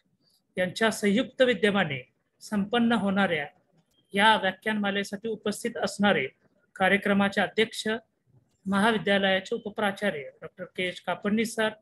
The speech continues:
डॉक्टर विनीत रकेवी सर, डॉक्टर राकेश पाटील सर, डॉक्टर एमपी पगार सर, तसेच आजचे प्रमुख व्याख्याते प्राध्यापक दीपक वडचे सर यांचे सर्वप्रथम मी स्वागत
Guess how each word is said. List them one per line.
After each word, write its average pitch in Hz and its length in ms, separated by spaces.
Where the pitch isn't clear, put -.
डॉक्टर 185 260
विनीत 202 200
रकेवी 208 460
सर, 220 260
डॉक्टर 196 500
राकेश 180 400
पाटील 226 320
सर, 220 300
डॉक्टर 185 400
एमपी 196 240
पगार 208 360
सर, 220 300
तसेच - 540
आजचे 220 240
प्रमुख 226 400
व्याख्याते 190 640
प्राध्यापक 196 420
दीपक 196 400
वडचे 190 300
सर 202 300
यांचे 190 180
सर्वप्रथम 202 560
मी 196 160
स्वागत 196 340